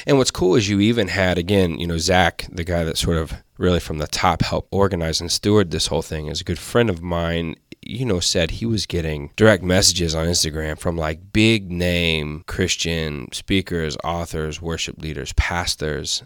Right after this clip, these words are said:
And what was beautiful is they weren't saying, "Hey, I'm coming to Asbury. Can I get stage time?" They were saying, "Hey, I'm coming. Thank you for what you're doing. I'm just gonna sit and take it in."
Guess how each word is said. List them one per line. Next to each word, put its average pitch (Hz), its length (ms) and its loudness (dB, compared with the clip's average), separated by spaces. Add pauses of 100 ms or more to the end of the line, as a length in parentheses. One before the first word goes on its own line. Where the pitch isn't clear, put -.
And 92 460 0
what 90 240 -2
was 85 180 -4
beautiful 101 600 4
is 85 180 -2
they 98 180 4
weren't 104 400 0
saying, 90 760 -2
"Hey, 101 380 2
I'm 98 280 -4
coming 95 400 -2
to 76 80 -6
Asbury. 85 640 -4
Can 82 160 -10
I 82 60 -6
get 71 160 -10
stage 85 440 -4
time?" 76 460 -12 (140)
They 92 100 0
were 87 180 -2
saying, 82 920 -2
"Hey, 95 260 -2
I'm 87 160 -4
coming. 82 600 -4 (180)
Thank - 360 -8
you 90 100 -4
for - 160 -10
what 82 240 -8
you're 82 80 -8 (120)
doing. 80 580 -4 (440)
I'm 87 180 -8
just - 220 -6
gonna 82 200 -6
sit - 220 -2
and - 100 -14
take - 200 -10
it 82 80 -6
in." 80 280 -6